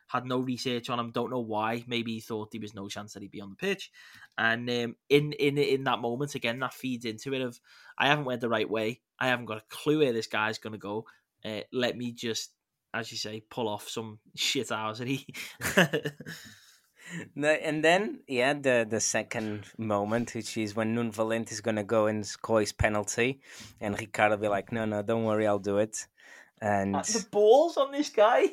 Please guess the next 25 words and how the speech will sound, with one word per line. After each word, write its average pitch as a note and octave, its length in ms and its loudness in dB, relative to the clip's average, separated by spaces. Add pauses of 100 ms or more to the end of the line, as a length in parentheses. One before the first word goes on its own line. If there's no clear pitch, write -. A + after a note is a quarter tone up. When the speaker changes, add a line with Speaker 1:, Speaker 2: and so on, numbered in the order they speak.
(100)
Speaker 1:
<laughs> - 320 -16
Speaker 2:
it, B2+ 260 2
it D3+ 100 6
was, D3 320 8
it, C3+ 140 0 (120)
it D3 100 2
was A#2 200 4
top - 260 -6
of A2 60 0
the G2 80 -2
world G2 260 0
in G2+ 80 -4
that G2 140 -6
moment. F2+ 500 -8 (280)
<laughs> G3 540 4
He D#3 120 8
Speaker 1:
Oh, - 20 0
Speaker 2:
could D#3 200 4
Speaker 1:
yeah. - 0 -
Speaker 2:
do C#3 180 8
Speaker 1:
I C3 100 8
mean, A#2 200 2
Speaker 2:
anything. G2+ 320 0 (140)
Speaker 1:
<sighs> - 840 -20
yeah, A2 220 -10